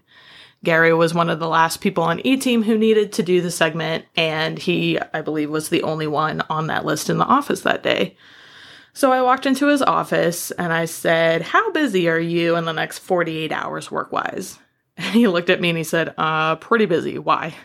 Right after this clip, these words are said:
And I said, "Oh, if you're busy, don't worry about it. It's not a big deal." But he insisted that I explain what I was asking for. And I said, "Oh, it's just the Reintroducing Me segment.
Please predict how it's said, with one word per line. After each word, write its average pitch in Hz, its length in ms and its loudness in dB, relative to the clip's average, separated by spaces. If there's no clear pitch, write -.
And 165 100 -4
I 151 80 0
said, 160 320 -2
"Oh, 180 200 4
if 170 100 -2
you're 160 60 -2
busy, 147 260 -4
don't - 180 -2
worry - 180 -6
about - 220 -4
it. 82 80 0
It's - 160 -8
not - 140 -2
a - 20 -8
big - 160 -6
deal." - 300 -2
But 180 140 2
he 180 80 0
insisted 170 520 2
that 156 100 0
I 151 340 0
explain 160 520 -2
what 147 80 2
I 151 100 0
was 156 140 -2
asking 139 380 -4
for. 165 420 0
And 175 160 0
I 185 140 -4
said, 156 720 -2
"Oh, 202 380 4
it's 190 140 0
just - 180 0
the 170 60 2
Reintroducing 151 600 0
Me 151 140 -2
segment. 160 640 0